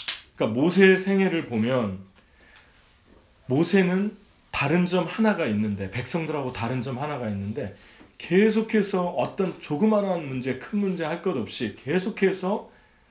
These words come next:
어떻게 할 수 없는 상황이 될 때 하나님 앞으로 나가서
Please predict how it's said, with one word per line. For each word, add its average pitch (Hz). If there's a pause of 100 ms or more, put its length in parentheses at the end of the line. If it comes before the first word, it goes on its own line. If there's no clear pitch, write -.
(760)
어떻게 143
할 196
수 196
없는 160
상황이 175
될 110
때 165 (260)
하나님 220
앞으로 113
나가서 107